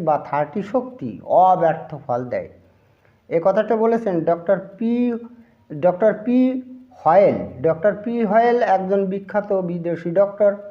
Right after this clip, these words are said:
ইনি বলেছেন যে জ্বর হলে যে জ্বর থুতু ওঠে, সেই জ্বর থুতু ন্যাট্রাম মিউর আমাদের যে ঔষধটি আছে, এই ন্যাট্রামিউরের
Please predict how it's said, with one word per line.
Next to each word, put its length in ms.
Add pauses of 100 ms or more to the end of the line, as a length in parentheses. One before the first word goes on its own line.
(440)
ইনি 280
বলেছেন 540
যে 120
জ্বর 340
হলে 280
যে 180
জ্বর 280 (160)
থুতু 480
ওঠে, 380 (800)
সেই 360
জ্বর 340 (160)
থুতু 440
ন্যাট্রাম 600
মিউর 680
আমাদের 420
যে 140
ঔষধটি 600
আছে, 500 (420)
এই 80 (100)
ন্যাট্রামিউরের 960